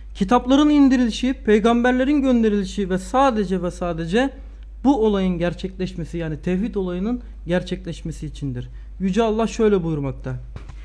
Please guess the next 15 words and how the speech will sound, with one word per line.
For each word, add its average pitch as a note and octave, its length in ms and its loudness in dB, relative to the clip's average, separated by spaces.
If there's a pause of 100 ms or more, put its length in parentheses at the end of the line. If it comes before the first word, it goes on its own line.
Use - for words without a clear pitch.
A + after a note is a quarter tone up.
(240)
"Biz A#3+ 260 2
her D4+ 200 4
ümmete A#3+ 640 2 (400)
yalnız B3+ 380 4
Allah'a A3 500 2
ibadet G3 460 -2
etmeleri F#3+ 600 -2 (320)
ve A#3+ 140 0
tağutlardan A#3 840 0
da A#3 60 0
sakınmaları G#3+ 600 0
için G#3 260 -4
bir G3 100 -4
peygamber F3+ 480 -4
gönderdik." B2+ 720 -6